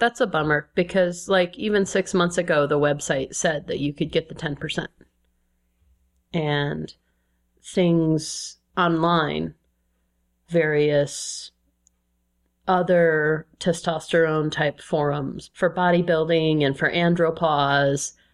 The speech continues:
and other reasons, they were saying that there was the D H T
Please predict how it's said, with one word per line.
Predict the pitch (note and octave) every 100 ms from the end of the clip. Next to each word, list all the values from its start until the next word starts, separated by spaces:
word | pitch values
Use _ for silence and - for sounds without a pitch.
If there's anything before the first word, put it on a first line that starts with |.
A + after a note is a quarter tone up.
| _ _ -
and | D#3 -
other | E3+ F3 E3
reasons, | D#3 D3+ D#3 C#3+ C#3+
they | D3+
were | C#3+
saying | C#3+ D#3+ D3 C#3+
that | C#3+
there | D3+ D3
was | D3 C#3+
the | - C#3+ C#3
D | - C#3+ C#3+
H | C#3 - -
T | F3+ D3 C#3 C#3